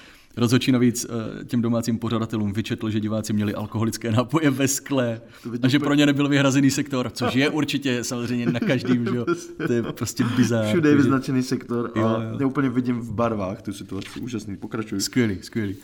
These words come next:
Speaker 1: No, eh, v podstatě, Martine, dobrá zpráva, protože teprve se to rozjíždí, jo? Teprve to skoro začíná. Jdeme totiž zpátky na hřiště.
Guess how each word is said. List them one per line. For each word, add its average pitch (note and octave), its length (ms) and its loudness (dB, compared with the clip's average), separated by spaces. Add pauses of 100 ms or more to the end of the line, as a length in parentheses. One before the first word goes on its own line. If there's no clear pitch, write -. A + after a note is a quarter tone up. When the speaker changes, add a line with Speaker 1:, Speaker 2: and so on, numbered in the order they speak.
(280)
Speaker 1:
No, B2+ 300 0 (100)
eh, - 40 -4 (640)
v - 80 -20
podstatě, F3 420 2
Martine, D#3+ 340 -2
dobrá C#3 220 0
zpráva, C3+ 300 0
protože A#2 260 -2
teprve A#2+ 420 -2 (180)
se C#3+ 140 0
to D3 100 2
rozjíždí, G#2 600 4
jo? G#2+ 180 -4
Teprve C3 260 -2
to C3+ 260 -4 (200)
skoro B2+ 320 -2
začíná. G2+ 500 -2 (420)
Jdeme C3+ 200 4
totiž D#3 260 0
zpátky C#3 400 -2
na A2+ 80 2
hřiště. G#2 500 -2